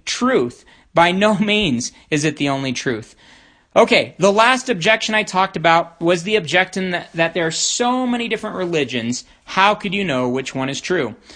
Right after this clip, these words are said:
And last week I shared the reality that there is only one religion that even claims to have a founder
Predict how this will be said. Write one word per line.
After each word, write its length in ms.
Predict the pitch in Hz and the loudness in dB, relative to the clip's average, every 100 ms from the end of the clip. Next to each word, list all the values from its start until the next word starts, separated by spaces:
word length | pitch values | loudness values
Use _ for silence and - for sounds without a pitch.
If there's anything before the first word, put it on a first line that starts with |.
| - - - | -20 -14 0
And 360 | 147 147 147 | 2 2 0
last 340 | 139 160 196 190 | 2 2 2 2
week 180 | 196 | 2
I 140 | 190 170 | 2 2
shared 380 | - 180 190 170 | 2 2 2 2
the 80 | |
reality 540 | 165 175 214 220 180 170 | 2 4 4 4 2 0
that 140 | 160 | -2
there 180 | 202 196 | 0 0
is 120 | 180 | 0
only 320 | 185 202 202 | 0 0 -2
one 500 | 185 165 202 240 214 202 | -2 0 2 2 -2 -4
religion 640 | 170 156 131 110 - 127 143 _ | -2 0 0 -4 -2 -4 -4 _
that 160 | - 180 | -2 -2
even 480 | 233 233 220 262 233 | 0 0 2 0 0
claims 840 | - - 220 254 262 202 131 123 | -6 -4 0 2 2 0 -2 -2
to 120 | 160 | -4
have 320 | 143 147 143 151 | 2 2 2 -4
a 60 | |
founder 600 | - 170 180 180 120 120 | -2 0 0 -2 -4 -6